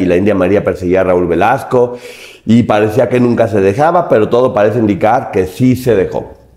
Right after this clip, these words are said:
¿Por qué? Vamos a verlo en este momento, porque ya cada vez le salen más hijos que nada. Creo que ya tiene un código de barras en el registro donde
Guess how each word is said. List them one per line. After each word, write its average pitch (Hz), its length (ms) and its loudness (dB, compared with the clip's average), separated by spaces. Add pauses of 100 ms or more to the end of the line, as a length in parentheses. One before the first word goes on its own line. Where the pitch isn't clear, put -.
(100)
¿Por 104 200 -2
qué? 175 180 0
Vamos 151 260 0
a 135 60 2
verlo 131 200 0
en 127 40 0
este 127 140 -4
momento, 143 360 0
porque 110 220 0
ya 123 100 2
cada 127 160 0
vez 127 140 2
le 123 100 0
salen 123 300 0
más 117 200 -2
hijos 139 280 2
que 113 100 -2
nada. 78 280 0
Creo 101 100 -2
que 110 80 0
ya 113 80 0
tiene 120 140 0
un 120 80 2
código 113 320 2
de 92 60 2
barras 113 280 0
en 104 100 -2
el 92 80 0
registro 104 300 -2
donde 90 240 0